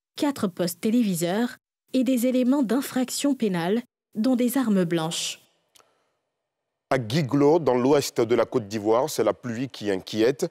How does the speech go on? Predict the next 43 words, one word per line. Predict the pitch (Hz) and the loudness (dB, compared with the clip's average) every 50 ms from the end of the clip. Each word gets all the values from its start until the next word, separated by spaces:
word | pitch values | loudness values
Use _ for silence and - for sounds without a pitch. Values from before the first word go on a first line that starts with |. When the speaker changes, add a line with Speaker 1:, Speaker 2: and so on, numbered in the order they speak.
| - - _ _ - | -8 -12 _ _ -4
Speaker 2:
De | 117 110 | -4 -2
fortes | - - 190 - - - | 0 0 0 0 0 -2
précipitations | 135 - - 139 - - 131 - 127 123 - 123 110 - - 135 135 120 | -4 -2 -4 -4 -4 -6 -8 -10 -8 -2 0 0 0 0 -2 -4 -4 -4
sont | - - - 113 101 - | -4 -4 -6 -4 -2 -2
enregistrées | 123 120 117 113 92 113 107 - - 135 - | 0 0 0 0 -2 -4 -6 -4 -4 -4 -2
ces | - - 110 | -2 -2 -2
derniers | 98 104 117 110 110 110 110 | 0 0 -2 -2 -2 -2 -4
jours | 104 92 113 120 143 160 156 170 - | -4 -2 -2 0 0 0 0 0 0
et | 123 117 | 0 0
affectent | 104 92 - - - - - - - - - | 0 -2 -4 -4 -4 -4 -4 -4 -4 -4 -6
plusieurs | 104 - 123 120 107 110 110 92 - | -4 -4 -6 -6 -2 -2 -2 -2 0
quartiers. | - 123 - - - - 120 120 135 - - - - - _ - | -2 -2 -2 -2 -2 0 0 0 0 -2 -6 -16 -20 -20 _ -2
Des | 127 123 120 | 0 0 2
activités | 160 143 - - 135 131 127 - 139 117 113 | 0 -2 -2 -6 -6 -6 -2 -2 0 0 0
économiques | 120 - 123 113 110 110 110 120 107 | 0 0 0 0 0 0 -2 -2 -4
sont | - - 117 101 - - | -4 -6 -6 -4 0 0
à | 104 | 2
l'arrêt. | 101 104 110 110 95 110 120 143 170 | 2 2 2 2 2 2 2 2 0
Plusieurs | 170 - 160 160 135 113 139 131 113 107 117 | -2 -4 -6 -6 -4 -2 -2 -2 0 0 -2
habitants, | 110 104 110 101 - 117 120 156 | -2 -2 -4 -4 -2 0 0 0
vous | 139 131 | 0 -2
le | 123 110 | -2 0
verrez, | 104 117 107 98 113 135 147 - - - - - _ _ | 0 2 2 4 2 2 0 -2 -8 -20 -20 -20 _ _
ont | - 110 | -2 -2
dû | 107 101 95 151 | -2 -4 -6 -8
se | 151 - - 101 | -6 -4 -4 -2
déplacer | 90 98 160 143 - 143 127 107 - - - 123 135 | 0 -2 -2 -2 0 0 0 0 0 0 0 0 0
pour | 139 - 117 110 | -2 -4 -8 -6
trouver | - - 117 104 113 | -6 -4 -4 0 0
un | 113 104 98 101 | 2 2 2 2
abri | 104 104 90 - 120 110 | 0 0 0 -2 -4 -4
loin | 95 98 104 101 | -2 -4 -4 -2
de | 92 98 | 0 0
la | 92 92 | 0 0
ville. | 87 85 95 104 113 135 135 - - - _ _ | 0 -2 -4 -4 -4 -4 -6 -10 -18 -20 _ _
Les | - 101 98 123 | -4 -2 -2 -2
explications | 120 - - 127 110 - 110 - - - 113 | -4 -4 -6 -4 -2 -2 -2 -2 -2 -4 -4
de | 107 104 | -4 -4
Salif | - - 127 123 127 - - | -2 -2 -2 -2 -2 -2 -2
Yalekwe | 131 117 113 107 - - 113 113 117 131 - _ _ _ _ - | 0 0 0 -2 -2 0 0 0 0 0 -4 _ _ _ _ -8
et | - 98 | -6 -4
Joseph | 107 110 98 139 131 104 | -2 -2 0 -2 -2 -2
Zécré. | 92 104 95 - - 95 82 | -4 -8 -8 -8 -8 -10 -10